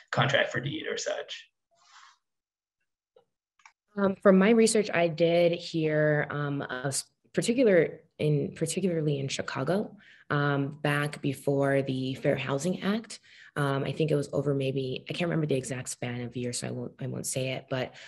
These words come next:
Speaker 2: um, Ta-Nehisi Coates also covers it in, in a bunch of his Atlantic, um, articles. And, um,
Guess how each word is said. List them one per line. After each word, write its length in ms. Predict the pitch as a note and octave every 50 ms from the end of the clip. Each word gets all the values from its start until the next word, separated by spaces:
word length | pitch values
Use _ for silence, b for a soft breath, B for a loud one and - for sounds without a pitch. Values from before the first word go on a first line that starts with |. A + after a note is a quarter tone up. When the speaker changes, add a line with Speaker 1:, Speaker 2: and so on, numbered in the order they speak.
| B B B B
Speaker 2:
um, 500 | D3 C#3 C3+ C3+ C3+ C3 C3 B2 - - _ _ _ -
Ta-Nehisi 440 | - F#3 G3+ G3 G3+ F#3 - D#3 -
Coates 320 | - C#3+ C#3 D#3+ D#3+ - -
also 280 | - C3 C3 - C#3 C#3+
covers 380 | C#3+ - - D3+ E3 E3+ D#3+
it 180 | F#3 G3+ G3+ - -
in, 180 | - C3+ C3+
in 160 | - - C#3 C3+
a 40 |
bunch 240 | B2+ - C3 B2+ -
of 80 | - D3
his 200 | C3+ B2+ B2 -
Atlantic, 720 | - - - B2+ B2+ B2+ B2+ - C3+ C3+ C3 - - - -
um, 320 | - C3+ C3 B2+ B2 A#2+ - -
articles. 560 | C3+ B2+ - - - D3 D#3 F3 E3+ - - B B B B B B B B -
And, 540 | C#3+ C3+ C3+ C3+ C3 C3 B2+ B2+ B2 - -
um, 640 | - - B2+ B2+ B2+ B2+ B2+ B2 B2 B2 B2 B2+ C3